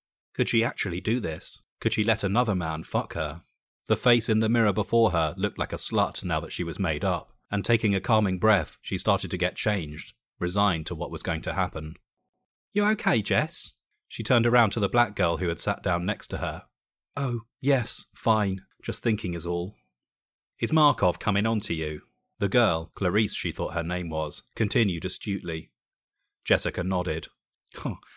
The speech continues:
that pig gives men a bad name." Snorting derisively, Clarice rolled her eyes. "He must have had everyone in here."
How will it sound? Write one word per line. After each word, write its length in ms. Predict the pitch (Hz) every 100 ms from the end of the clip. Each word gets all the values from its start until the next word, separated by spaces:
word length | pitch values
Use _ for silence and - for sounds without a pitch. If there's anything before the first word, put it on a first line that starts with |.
| - -
that 280 | 160 -
pig 320 | - 170 98 -
gives 240 | 101 -
men 300 | 117 120 80
a 80 | 78
bad 320 | 87 85 92
name." 400 | 95 78 76 78 - _ _ _
Snorting 500 | - 135 117 - 92
derisively, 640 | 98 104 95 87 85 80
Clarice 500 | 80 95 95 95 82
rolled 280 | 92 95 85
her 180 | 82 85
eyes. 400 | 90 76 78 - - _ -
"He 100 | 160
must 220 | 120 104
have 100 | 113
had 140 | 117 131
everyone 420 | - 95 80 80
in 120 | 78
here." 260 | 80 90